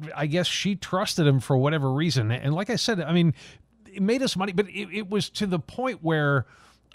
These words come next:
any question that I had for him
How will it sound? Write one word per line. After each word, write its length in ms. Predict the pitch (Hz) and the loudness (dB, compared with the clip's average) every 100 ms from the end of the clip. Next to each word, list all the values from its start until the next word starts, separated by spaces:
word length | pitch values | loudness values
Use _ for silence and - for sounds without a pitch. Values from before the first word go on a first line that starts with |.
| _ _ - | _ _ 0
any 300 | 202 254 190 | 2 2 0
question 880 | - - 196 185 - 135 131 123 110 _ _ | -6 -2 0 0 0 2 2 2 -2 _ _
that 160 | 117 139 | 0 2
I 160 | 131 | 2
had 320 | 139 127 151 143 | 0 0 0 0
for 160 | 165 | 2
him 320 | 143 165 180 | 4 2 0